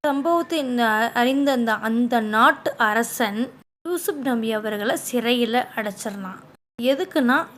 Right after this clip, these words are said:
பெண்களிடத்திலிருந்து அவரை காப்பாத்துறதுக்காக. சிறையில் இருக்கும்போது அல்லாஹ்வினுடைய ஆற்றலை எடுத்துரைத்து அந்த பக்கத்து மக்களை எல்லாம்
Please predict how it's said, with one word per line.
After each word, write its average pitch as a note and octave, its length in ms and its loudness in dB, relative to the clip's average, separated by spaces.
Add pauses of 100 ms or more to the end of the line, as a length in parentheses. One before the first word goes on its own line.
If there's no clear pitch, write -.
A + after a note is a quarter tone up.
(160)
பெண்களிடத்திலிருந்து C4 1200 0
அவரை A3+ 360 2
காப்பாத்துறதுக்காக. G3+ 920 -4 (580)
சிறையில் E4 300 -2
இருக்கும்போது B3 840 -2 (140)
அல்லாஹ்வினுடைய C4 720 0
ஆற்றலை A3+ 720 0
எடுத்துரைத்து B3 920 0
அந்த B3+ 460 0
பக்கத்து C#4+ 480 -4
மக்களை B3+ 600 0
எல்லாம் G#3+ 340 -2